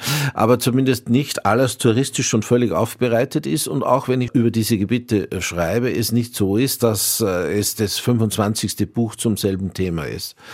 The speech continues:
Das, äh, mag ich schon, dass es vielleicht ein gewisser entdeckerischer Ehrgeiz oder auch, äh, vielleicht eine, mm, nicht nur Ehrgeiz, sondern auch ein bisschen Eitelkeit fast, ja.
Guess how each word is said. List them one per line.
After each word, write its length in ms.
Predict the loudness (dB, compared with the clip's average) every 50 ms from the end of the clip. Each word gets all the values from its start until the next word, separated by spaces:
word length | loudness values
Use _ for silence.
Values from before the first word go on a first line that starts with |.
| -20 -12 -4
Das, 400 | -2 -2 0 0 0 -2 0 0
äh, 260 | 0 2 2 2 0
mag 240 | 0 0 0 0 -2 -2
ich 100 | -4 -2
schon, 200 | -2 0 0 0
dass 180 | 0 -2 -2
es 140 | -4 -4 -4
vielleicht 300 | -4 -4 -4 -2 -2 -2
ein 60 | -2
gewisser 340 | 0 0 -2 -2 0 -2 -4 -4 -6 -12 -12 -12 -14 -10 _
entdeckerischer 920 | -4 -4 -2 -2 -2 -4 -4 -2 -2 -2 2 2 0 0 -2 -4 -4 -4 -4 -2
Ehrgeiz 760 | -2 -2 -2 -2 -4 -2 -2 -2 0 0 -2 -2 -4 -6 -6 -4
oder 440 | -2 0 0 0 0 -2 -2 -4
auch, 340 | -4 -4 -6 -6 -8 -6 -6
äh, 200 | -4 -4 -4 -4
vielleicht 500 | -4 -6 -4 -4 -4 -4 -6 -8 -8 -6
eine, 300 | -4 -4 -4 -4 -6 -8
mm, 720 | -10 -12 -12 -12 -10 -10 -10 -10 -12 -12 -14 -14 -12 -8 -6
nicht 180 | -6 -6 -6 -6
nur 100 | -6 -4
Ehrgeiz, 460 | -4 -2 -2 -2 -2 -4 -4 -4 -4
sondern 280 | -4 -2 -2 -2 -2
auch 120 | -2 -2 -2
ein 100 | -2 -4
bisschen 200 | -6 -4 -4 -2
Eitelkeit 600 | -2 -2 -4 -4 -6 -10 -8 -6 -6 -6 -6 -8
fast, 340 | -10 -12 -12 -12 -14 -10 -8
ja. 180 | -8 -8 -10